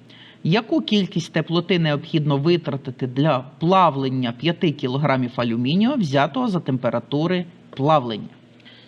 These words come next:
Значить, пишемо дано. Нам сказано, що це алюміній. Значить, треба подивитися в таблицю і знайти питому теплоту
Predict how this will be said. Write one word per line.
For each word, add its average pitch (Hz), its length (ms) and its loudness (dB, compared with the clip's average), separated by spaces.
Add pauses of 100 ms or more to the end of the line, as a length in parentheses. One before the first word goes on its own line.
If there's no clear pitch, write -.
Значить, - 260 -12
пишемо 127 480 -4
дано. 117 560 -4 (3750)
Нам 240 240 0
сказано, 175 420 -4
що 160 360 -2 (220)
це - 400 -4
алюміній. 196 840 -2 (1000)
Значить, 185 480 -6
треба 247 360 0 (180)
подивитися 220 720 0
в 170 80 -10
таблицю 165 760 -2
і 254 120 -4
знайти 208 580 -2 (140)
питому 226 640 0 (220)
теплоту 202 800 -2